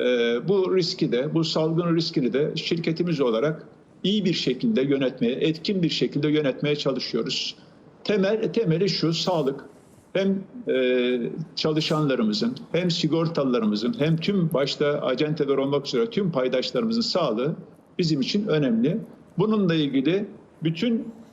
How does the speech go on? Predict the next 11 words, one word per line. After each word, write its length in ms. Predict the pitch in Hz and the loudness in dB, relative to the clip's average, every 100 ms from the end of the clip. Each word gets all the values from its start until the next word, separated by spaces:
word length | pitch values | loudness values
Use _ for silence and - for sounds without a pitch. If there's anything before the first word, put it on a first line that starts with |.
| - - - - | -20 -20 -12 -2
önlemlerimizi 840 | 165 185 165 156 143 139 139 160 | 0 2 2 2 2 0 0 -2
alıyoruz, 680 | 143 156 165 135 151 - - - | 0 0 2 0 -2 -8 -14 -2
iletişim 480 | 170 175 - 233 180 | 0 0 -2 -2 0
halindeyiz, 840 | 147 127 120 120 135 - - - - - - - - - | 0 0 0 0 0 -2 -6 -8 -20 -20 -20 -20 -20 -10
paylaşıyoruz 920 | - 180 196 190 - 156 131 - - - - - - - | -2 0 2 0 0 0 -2 -8 -14 -20 -20 -20 -20 -6
ve, 340 | 156 170 196 185 | -4 0 0 0
e, 300 | 147 147 147 | 2 2 0
bu 80 | 175 | 0
konuda 300 | 170 165 170 | 0 0 0
gereken 520 | 165 165 147 156 156 | 2 0 0 -2 0
dikkati 560 | 165 143 123 156 190 | 0 -2 0 0 0